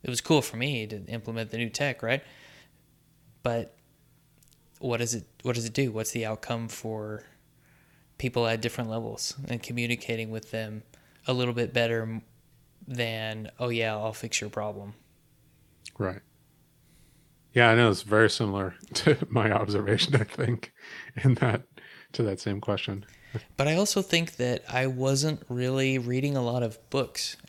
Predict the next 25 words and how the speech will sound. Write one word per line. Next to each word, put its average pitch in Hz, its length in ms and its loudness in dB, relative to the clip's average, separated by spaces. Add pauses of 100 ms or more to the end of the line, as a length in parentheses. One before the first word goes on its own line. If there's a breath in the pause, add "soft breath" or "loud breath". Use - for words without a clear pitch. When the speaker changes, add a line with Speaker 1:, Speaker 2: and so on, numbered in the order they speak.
Speaker 1:
outside 120 580 0
of 113 200 0
work. 113 500 -6
You 123 140 -6
know, 117 100 -4
I 113 220 0
had 123 240 0
participated 135 600 -2
in 120 120 2
the 113 80 -2
Spiceworks - 580 -2
community, 110 380 -6
so 107 260 -2
I 110 100 -4
was 110 280 -4 (400 loud breath)
starting 139 280 2
to 120 80 0
build 117 320 -2
a 117 60 -2
network 117 480 -2
of - 280 -10 (120)
peers 117 600 0 (500 soft breath)
outside 120 480 2
my 113 120 -2
company. - 540 -10